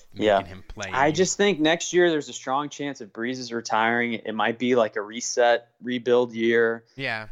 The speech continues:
Speaker 2: Especially when you consider the cap, and if the Saints are like, "Look, we're gonna be bad anyway. We gotta deal with this cap
Speaker 1: Well,
Speaker 2: issue
Speaker 1: I don't
Speaker 2: for
Speaker 1: nec-,
Speaker 2: at least a year."
Speaker 1: I don't necessarily, it might not necessarily think, you know, Mickey Loomis has said, "Look, w-,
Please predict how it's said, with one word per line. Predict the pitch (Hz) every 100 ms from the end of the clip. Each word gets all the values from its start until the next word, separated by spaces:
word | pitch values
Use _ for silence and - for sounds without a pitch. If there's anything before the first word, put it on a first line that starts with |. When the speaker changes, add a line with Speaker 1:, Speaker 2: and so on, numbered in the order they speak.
| -
Speaker 2:
Especially | 113 - 143 143 - 139
when | 135
you | 127
consider | - 127 - 131 120
the | 104
cap, | - 139 143 -
and | 117
if | 110
the | 117
Saints | - 135 139
are | 123
like, | 113
"Look, | 120 120
we're | 135
gonna | 175
be | 147 127
bad | 117 120 135
anyway. | 117 123 101 95 92 104 _ _ _ _ _ _
We | - 120
gotta | 131 135
deal | 120 139 147
with | 127
this | 123 - -
cap | 123 123 127
Speaker 1:
Well, | 392 320 311 294
Speaker 2:
issue | 311
Speaker 1:
I |
don't | 339
Speaker 2:
for | 339
Speaker 1:
nec-, | -
Speaker 2:
at | 107
least | 123 131 127
a |
year." | 113 120 123 107 101 -
Speaker 1:
I | - 320
don't | 403
necessarily, | 339 - 240 262 247 233 - _
it | 330
might | 359 349
not | 302
necessarily | 262 254 - 247 233
think, | 202 240 214 -
you |
know, | 208 185
Mickey | 220 277
Loomis | 208 233 190
has | 160
said, | 190 160
"Look, | 160 139 -
w-, | 113